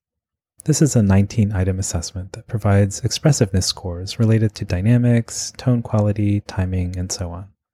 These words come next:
There wasn't perfect agreement between the two judges, of course, but inter-rater reliability was point seven five, which is pretty good,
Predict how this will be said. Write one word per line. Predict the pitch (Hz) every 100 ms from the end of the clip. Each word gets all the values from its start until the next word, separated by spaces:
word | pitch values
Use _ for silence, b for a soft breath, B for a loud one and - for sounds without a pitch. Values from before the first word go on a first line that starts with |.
| _ _ _ _ _ _ _ _ _ _ _ _ _ -
There | 156
wasn't | 175 170 -
perfect | 113 - -
agreement | 101 101 92 92
between | 101 - 101
the | 92
two | - 101
judges, | - 92 92 -
of | -
course, | - 92 131 - -
but | 135 117 _
inter-rater | 123 123 156 123 135
reliability | 131 113 92 95 92 95 98
was | 90
point | - 92 95
seven | - 92 95
five, | 151 95 104 104
which | -
is | -
pretty | - 131 120
good, | 92 104